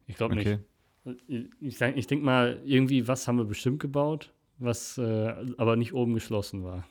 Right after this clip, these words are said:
Speaker 1: würde ich mal sagen. Ich sag mal
Speaker 2: Ja.
Speaker 1: eher so, so ein, so Mauern.
Speaker 2: Mhm.
Speaker 1: Das vielleicht. Hast du das denn schon mal geschafft?
Speaker 2: Nee, auch nicht. Auch nicht, leider nicht.
Speaker 1: Aber irgendwie war das doch so ein, so ein Kindheitstraum, ne? So
Speaker 2: Ein
Speaker 1: im Winter im
Speaker 2: eigenes
Speaker 1: Iglu
Speaker 2: Iglu, ja, ja.
Speaker 1: sitzen, ne? Aber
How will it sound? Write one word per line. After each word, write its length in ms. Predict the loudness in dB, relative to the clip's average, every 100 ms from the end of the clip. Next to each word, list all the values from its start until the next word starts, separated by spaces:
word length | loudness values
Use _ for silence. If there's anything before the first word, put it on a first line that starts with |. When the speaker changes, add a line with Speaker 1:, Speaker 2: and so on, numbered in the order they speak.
| _
Speaker 1:
würde 160 | -4 -2
ich 60 |
mal 140 | -2 -2
sagen. 260 | -2 -4 -8
Ich 80 | -2
sag 80 | 2
mal 100 | 4
Speaker 2:
Ja. 60 | 4
Speaker 1:
eher 60 |
so, 240 | 4 4 4
so 180 | 2 2
ein, 200 | 0 -2
so 180 | -4
Mauern. 460 | 0 4 4 4 0 -10 _ _
Speaker 2:
Mhm. 140 | -6 0
Speaker 1:
Das 160 | 0
vielleicht. 420 | -2 -4 -4 -4 -8 _ _ _ _ _ _ _ _ _
Hast 140 | -6 2
du 60 |
das 140 | 4 2
denn 80 | -2
schon 120 | -2
mal 60 |
geschafft? 380 | -2 -2 -4 -2
Speaker 2:
Nee, 280 | 4 8 8
auch 160 | 6 2
nicht. 260 | -2 -8 _ _ -16
Auch 160 | -10 -8
nicht, 240 | -8 -8
leider 220 | -6 -4
nicht. 100 | 2
Speaker 1:
Aber 120 | 4
irgendwie 260 | 6 6 6
war 60 | 2
das 140 | -2
doch 100 | -4
so 100 | -2
ein, 200 | 0 0
so 80 | -2
ein 80 | -2
Kindheitstraum, 680 | -2 -2 -2 -6 -10 -6 -4
ne? 180 | -6 -8 _ -2
So 80 |
Speaker 2:
Ein 80 | 2 6
Speaker 1:
im 40 | 6
Winter 140 | 6
im 60 | 6
Speaker 2:
eigenes 120 | 6
Speaker 1:
Iglu 140 | 6
Speaker 2:
Iglu, 20 | 8
ja, 40 | 8
ja. 100 | 6
Speaker 1:
sitzen, 180 | 4 2
ne? 180 | 0 -4 -14 _ _ _ _ -8
Aber 400 | -2 0 0